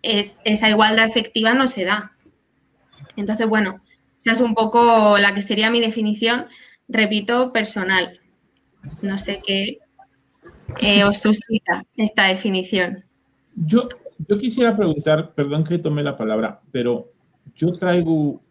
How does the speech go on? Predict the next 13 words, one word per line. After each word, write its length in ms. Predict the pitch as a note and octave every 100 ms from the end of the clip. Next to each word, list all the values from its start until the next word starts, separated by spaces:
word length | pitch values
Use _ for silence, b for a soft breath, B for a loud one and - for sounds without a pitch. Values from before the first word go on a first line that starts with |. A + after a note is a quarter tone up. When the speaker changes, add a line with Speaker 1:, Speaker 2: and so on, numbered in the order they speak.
| _ _ _
Speaker 2:
una 220 | - E3 F3
pregunta 640 | B2+ A#2+ A#2+ C3 C3 - _ _ _ _
y, 200 | C3 C3 -
y, 680 | - C3 C3 B2+ B2+ B2 - _ _ _ _ _ _ _ _ _ _ - _ _ - -
y 120 | C3
es 140 | D#3 D#3+
un 120 | F3
pleito 420 | F3 D#3 E3 - _
con 240 | - A#2+ -
todos 260 | D3+ D3+
los 180 | C#3 A#2+
días, 380 | B2 B2 A#2 -
este, 760 | A2 - _ - G#2+ F2+ C#2+